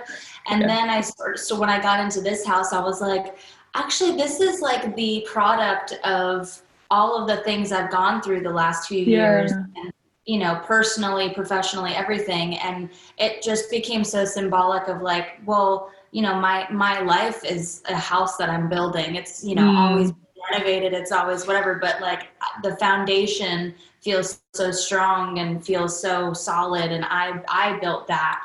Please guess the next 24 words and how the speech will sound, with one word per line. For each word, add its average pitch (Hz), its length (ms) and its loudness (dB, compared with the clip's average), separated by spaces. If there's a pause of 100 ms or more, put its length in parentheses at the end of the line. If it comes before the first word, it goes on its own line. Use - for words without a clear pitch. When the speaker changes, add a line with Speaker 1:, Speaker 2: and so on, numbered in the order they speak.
(200)
Speaker 1:
within 190 300 -2
myself. 170 640 0
So 175 260 -2
no 180 140 -2
matter 180 320 0
if, 175 140 -6
like, 170 280 -2 (240)
windows 214 400 2
blow 202 260 2
out 190 240 4
sometimes 190 840 2
Speaker 2:
Yeah. 180 60 -4
Speaker 1:
or 170 180 -2 (160)
a 196 240 -6
tree 220 180 2
falls 185 480 0
or 175 60 -6
something, 196 480 -2
Speaker 2:
<gasps> - 60 -12
Speaker 1:
no 226 160 0
matter 202 360 0
what, 190 220 2
it's - 180 -10
still 220 720 2